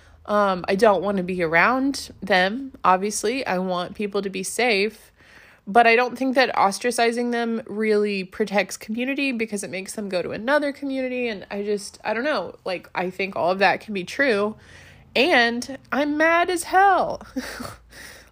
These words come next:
Like, now that I'm sitting with this and, and thinking about it, it's like, I'm still mad as hell that, um, I just wasn't supported, like, at all. And I think, too, the news cycle, because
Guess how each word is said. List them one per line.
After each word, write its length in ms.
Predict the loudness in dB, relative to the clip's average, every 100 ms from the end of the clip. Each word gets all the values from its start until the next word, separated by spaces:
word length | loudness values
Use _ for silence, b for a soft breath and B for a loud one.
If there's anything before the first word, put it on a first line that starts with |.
| -6
Like, 220 | -4 -2
now 240 | 0 2
that 80 | 2
I'm 160 | 0 -2
sitting 340 | -6 -6 -6
with 160 | -8 -2
this 260 | -2 -2
and, 220 | -4 -8 -8
and 160 | -10
thinking 360 | -8 -8 -6 -4
about 260 | 0 0 0
it, 120 | -4
it's 200 | -6 -4
like, 260 | -6 -6 -16 _ _ _ _ _ _ _ _ _ -20 _
I'm 200 | -2 -2
still 300 | -2 0 0
mad 520 | 2 2 4 4 0 -4
as 160 | -10
hell 920 | -10 -18 -20 -2 4 4 4 0 -6 -14 b b b b -8
that, 540 | 0 2 4 0 -4 -2
um, 680 | 0 2 0 -6 -14 -16 -14 -4
I 80 | -2
just 220 | -2 -4
wasn't 420 | 0 2 0 -4
supported, 680 | -8 -8 -8 -6 -8 -10 -16 _ _
like, 340 | -4 -4 -4 -12 0
at 260 | 2 2
all. 420 | 2 0 -2 -6 -8
And 160 | -4 -2
I 100 | -2
think, 360 | -4 -8 -8
too, 500 | -8 -4 0 0 0
the 160 | -2 -2
news 320 | 0 0 -2
cycle, 540 | -2 -4 -4 -4 -4 -4
because 540 | -6 -2 0 0 -4